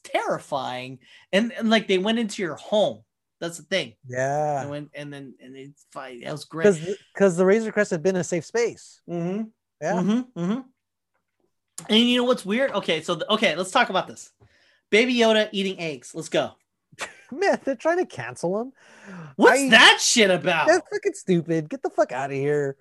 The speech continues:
Speaker 2: Um,
Speaker 1: They're eggs.
Speaker 2: I don't know. I thought it was funny. They were unfertilized eggs, and they're trying to say,
Speaker 1: 'Cause we
Speaker 2: "Well,
Speaker 1: eat
Speaker 2: we
Speaker 1: our
Speaker 2: eat"
Speaker 1: unfertilized eggs all the time.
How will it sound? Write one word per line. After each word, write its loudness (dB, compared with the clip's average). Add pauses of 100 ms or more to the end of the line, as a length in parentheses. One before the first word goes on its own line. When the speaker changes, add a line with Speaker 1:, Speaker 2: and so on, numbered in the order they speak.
(480)
Speaker 2:
Um, 6
Speaker 1:
They're 2
eggs. 0
Speaker 2:
I 4
don't 0
know. 0
I 0
thought 4
it 2
was -6
funny. -6 (520)
They 6
were 6
unfertilized 2
eggs, -2
and -6
they're -4
trying 0
to -2
say, 0
Speaker 1:
'Cause 2
we 6
Speaker 2:
"Well, 6
Speaker 1:
eat 4
Speaker 2:
we -14
Speaker 1:
our 2
Speaker 2:
eat" -6
Speaker 1:
unfertilized 0
eggs -4
all -2
the -14
time. -8